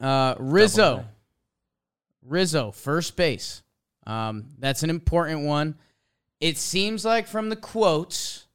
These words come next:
Speaker 1: they're saying he could be in play for Sunday in Milwaukee. Why myself, Jimmy, Beebs, and any Yankee fan is probably a little skeptical of that.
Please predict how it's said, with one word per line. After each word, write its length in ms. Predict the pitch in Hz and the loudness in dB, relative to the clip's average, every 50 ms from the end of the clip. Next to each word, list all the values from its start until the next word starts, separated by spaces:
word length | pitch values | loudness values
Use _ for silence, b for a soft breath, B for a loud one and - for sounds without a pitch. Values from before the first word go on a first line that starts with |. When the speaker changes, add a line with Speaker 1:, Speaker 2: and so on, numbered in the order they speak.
| _ _ _ _ _ _ _ _ _ _ _ _ _ _ _ _ _ _ _ _ _ _ _ _ _ _ _ _ _ _ _ _ | _ _ _ _ _ _ _ _ _ _ _ _ _ _ _ _ _ _ _ _ _ _ _ _ _ _ _ _ _ _ _ _
Speaker 1:
they're 220 | 131 131 165 165 160 | -4 0 2 2 2
saying 380 | - - 175 185 190 190 190 | 2 2 2 4 4 2 2
he 140 | 165 175 175 | 0 -2 -4
could 300 | - - - 185 196 175 | -6 -4 0 0 0 0
be 120 | 165 196 190 | 0 -2 -2
in 140 | 190 185 | -2 -4
play 260 | 185 - - 185 180 170 | -4 -2 -2 -2 -2 -2
for 200 | - - 170 165 | -4 -6 -8 -6
Sunday 640 | - - - 165 170 175 170 170 160 165 165 165 | -6 -6 -4 -2 -2 -2 -2 0 0 0 0 0
in 300 | 151 - 147 156 151 151 | -2 -6 -6 -4 -4 -4
Milwaukee. 720 | 147 143 139 135 135 147 156 151 135 120 - - 117 107 | -4 -4 -4 -4 -2 2 4 4 4 2 0 -6 -12 -12
Why 680 | 104 104 110 123 131 131 131 131 127 127 123 123 120 113 | -10 -10 -6 -4 -2 0 0 2 0 0 -2 -2 -4 -6
myself, 680 | 110 113 120 120 113 - - 156 147 143 139 131 - - | -8 -8 -10 -10 -8 -6 -2 -2 0 0 -2 -4 -8 -12
Jimmy, 400 | - - 135 139 139 135 131 127 | -10 -8 -6 -6 -4 -4 -4 -6
Beebs, 500 | 117 107 107 131 135 131 131 123 120 - | -6 -6 -4 -2 -2 -2 -2 -4 -6 -8
and 240 | 120 117 113 113 107 - | -8 -8 -8 -8 -8 -4
any 300 | 135 147 147 147 143 139 | -4 -2 -2 0 -2 -2
Yankee 260 | 139 135 131 135 131 | -2 -4 -6 -8 -10
fan 340 | - - 139 139 135 135 131 | -8 -6 -6 -6 -4 -6 -6
is 140 | 117 107 | -8 -12
probably 680 | - - - - 131 127 131 131 139 131 120 139 135 139 | -14 -14 -8 -4 -2 -2 -2 -2 -4 -6 -4 -4 -2 -2
a 60 | 135 127 | -2 -2
little 220 | 120 127 131 139 | -4 -4 -4 -4
skeptical 520 | 127 - - 151 143 - - - 156 151 | -6 -4 -4 -4 -4 -4 -8 -6 -4 -4
of 80 | 151 147 | -4 -2
that. 280 | 151 156 165 160 - | -2 -2 -4 -4 -6